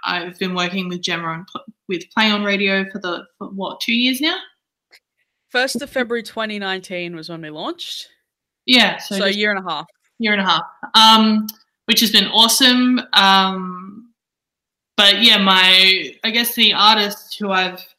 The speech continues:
Speaker 1: been working with predominantly over the last few years have,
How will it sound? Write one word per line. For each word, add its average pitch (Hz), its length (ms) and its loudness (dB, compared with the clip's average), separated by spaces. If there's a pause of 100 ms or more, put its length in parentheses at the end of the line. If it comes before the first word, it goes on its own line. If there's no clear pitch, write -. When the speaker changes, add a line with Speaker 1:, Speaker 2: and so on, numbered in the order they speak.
(840)
Speaker 1:
been 190 300 2
working 196 520 0
with 180 360 -2
predominantly 226 640 2
over 190 160 0
the 180 120 -8
last 175 340 -6
few 190 120 -6
years 175 380 -10
have, 170 180 -12